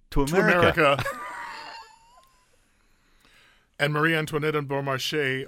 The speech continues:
Speaker 2: are united in death in paradise.
Speaker 1: And Beaumarchais puts the necklace around her neck.
Speaker 2: Yeah.
Speaker 1: End of opera.
Speaker 2: Yeah, end of opera. Again, Wagner. It, it keeps reminding me of Wagner. You know, the redemption through love.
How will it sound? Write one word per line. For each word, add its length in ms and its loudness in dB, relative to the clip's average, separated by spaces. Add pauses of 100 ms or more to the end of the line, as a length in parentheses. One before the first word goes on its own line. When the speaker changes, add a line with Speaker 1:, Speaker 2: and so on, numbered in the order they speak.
Speaker 2:
are 480 -6 (540)
united 500 -8
in 140 -10
death 480 -14
in 140 -12
paradise. 680 -14 (720)
Speaker 1:
And 180 -8
Beaumarchais 640 -6
puts 300 -6
the 120 -12
necklace 520 -10
around 420 -8
her 80 -10
neck. 400 -16 (160)
Speaker 2:
Yeah. 240 -8 (640)
Speaker 1:
End 160 -6
of 100 -8
opera. 400 -8
Speaker 2:
Yeah, 280 -6
end 140 -8
of 80 -8
opera. 360 -10 (320)
Again, 440 -6 (480)
Wagner. 640 -4
It, 300 -10
it 80 -18
keeps 280 -10
reminding 400 -2
me 100 -2
of 100 -4
Wagner. 420 -6
You 140 -6
know, 200 -6
the 140 -14
redemption 540 -6
through 320 -6
love. 520 -8